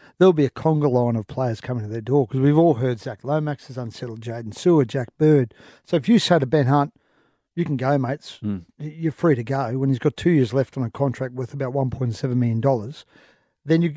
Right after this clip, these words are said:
Speaker 1: you, you basically pave the way for other players to make the same demand. And then what's your response to them? "Sorry,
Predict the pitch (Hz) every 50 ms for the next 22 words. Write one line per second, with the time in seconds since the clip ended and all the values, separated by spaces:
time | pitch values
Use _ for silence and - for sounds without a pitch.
0 | - _ _ 151 147 165 214 _ - 170 156 156 143 127 170 185 165 - - 151
1 | 139 - - 156 151 147 131 127 127 123 131 131 120 - - 131 127 151 175 131
2 | - - 131 120 127 127 - - 151 147 156 147 151 131 - - 156 151 143 135
3 | 131 131 147 156 180 190 147 117 143 151 156 170 170 175 190 185 - - 165 143
4 | 135 - - 165 165 147 - - 151 151 170 175 156 123 - _ _ _ _ _
5 | _ _ _ _ _ - - - 160 135 117 131 156